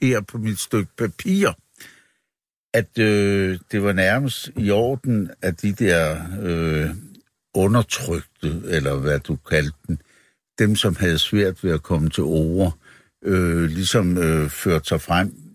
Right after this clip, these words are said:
øh, på denne her måde, fordi der var, de var trynet på en eller anden måde i vores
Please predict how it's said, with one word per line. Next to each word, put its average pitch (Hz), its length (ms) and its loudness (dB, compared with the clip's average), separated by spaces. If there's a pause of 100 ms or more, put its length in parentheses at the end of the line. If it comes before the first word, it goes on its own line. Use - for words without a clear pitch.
øh, 90 180 -2
på - 120 -8
denne 85 300 0
her 90 120 2
måde, 80 340 2
fordi 90 320 -4
der 87 160 -2
var, 87 380 2 (440)
de 95 100 -2
var 107 100 2
trynet 104 800 2 (360)
på 98 80 0
en 101 320 0
eller 92 160 2
anden 90 240 2
måde 90 400 2
i 95 120 0
vores 80 480 0